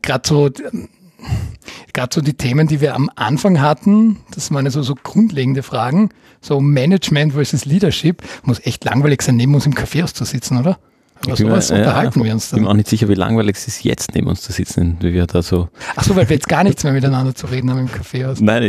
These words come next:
Speaker 2: weil wir jetzt in diesem Moment nur über unsere Befindlichkeiten von vor vier Jahren sprechen, statt
Speaker 1: Ah.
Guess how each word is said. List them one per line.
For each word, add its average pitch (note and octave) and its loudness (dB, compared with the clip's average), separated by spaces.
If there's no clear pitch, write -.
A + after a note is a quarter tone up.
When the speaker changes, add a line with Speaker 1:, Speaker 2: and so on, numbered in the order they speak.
Speaker 2:
weil F#2+ 0
wir F#2+ 2
jetzt G#2 -2
in G2+ -4
diesem A2 -2
Moment G2 2
nur G2+ 4
über F#2+ 4
unsere G#2 0
Befindlichkeiten F#2 0
von F#2 0
vor F2+ 0
vier G2 -4
Jahren G#2 0
sprechen, G#2 -4
statt A#2+ 0
Speaker 1:
Ah. G#2+ 4